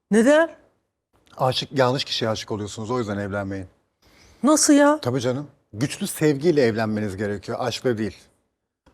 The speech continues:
Speaker 2: Aşk zaten bir patoloji. Yani birine aşırı bağımlıysan, "Onsuz yaşayamıyorum." ilk tanıştın mesela, birkaç ayda falan. Kafayı yediysen o, o aşk hayatın içine edecek adam o aslında senin. Sen onun farkında değilsin.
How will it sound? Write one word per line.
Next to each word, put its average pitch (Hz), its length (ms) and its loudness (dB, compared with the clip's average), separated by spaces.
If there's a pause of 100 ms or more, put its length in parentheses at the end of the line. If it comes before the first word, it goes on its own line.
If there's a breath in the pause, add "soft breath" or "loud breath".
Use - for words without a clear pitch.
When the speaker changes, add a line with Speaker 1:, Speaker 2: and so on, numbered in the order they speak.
(200)
Speaker 2:
Aşk 175 240 2
zaten 175 320 4
bir 240 60 0
patoloji. 185 680 4
Yani 127 220 0
birine 151 180 2
aşırı 151 400 0
bağımlıysan, 151 600 2
"Onsuz 139 380 -4
yaşayamıyorum." 131 640 0
ilk 156 120 -8
tanıştın 104 400 -6
mesela, 107 560 -6
birkaç 117 280 -8
ayda 107 240 -4
falan. 160 300 -6
Kafayı 151 340 -4
yediysen 151 380 -4
o, - 40 -6 (140)
o 170 280 -2
aşk 190 220 0 (680 loud breath)
hayatın 160 420 2
içine 175 280 -2
edecek 147 320 0
adam 110 260 -4
o 101 80 -4
aslında 101 320 -8
senin. 98 200 -14
Sen 123 160 -8
onun 120 120 -6
farkında 120 480 -4
değilsin. 92 340 -10